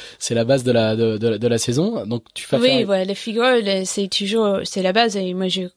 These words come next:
Speaker 2: je crois bien, euh, pour pouvoir, euh, pour moi, c'est pour naviguer en sécurité, pour avoir confiance, euh, sur les gros bateaux. Euh, le Figaro, tu peux pas, pas passer par, par le circuit Figaro.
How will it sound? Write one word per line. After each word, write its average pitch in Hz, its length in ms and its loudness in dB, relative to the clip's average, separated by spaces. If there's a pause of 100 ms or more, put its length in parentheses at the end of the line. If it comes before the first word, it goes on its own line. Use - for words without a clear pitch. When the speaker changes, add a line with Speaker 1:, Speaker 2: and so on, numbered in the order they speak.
(100)
Speaker 2:
je 196 160 -4
crois 190 280 -4
bien, 240 340 -2 (100)
euh, 175 440 -4 (720)
pour 196 520 4
pouvoir, 226 760 4 (240)
euh, 202 140 0
pour 196 180 -2
moi, 220 260 2
c'est 190 180 -4
pour 185 140 -6
naviguer 180 300 0
en 175 160 -4
sécurité, 190 640 2
pour 170 160 -4
avoir 165 200 -6
confiance, 202 540 -2
euh, 175 200 0 (180)
sur - 180 0
les 180 120 -2
gros 170 200 0
bateaux. - 240 0
Euh, 175 320 0 (220)
le 185 80 -4
Figaro, 196 480 2 (100)
tu 196 160 -4 (300)
peux 220 120 2
pas, 226 300 0
pas 214 220 2
passer 214 340 2
par, 170 520 -2 (540)
par 180 540 2
le 180 140 0
circuit 196 320 -2
Figaro. 185 420 2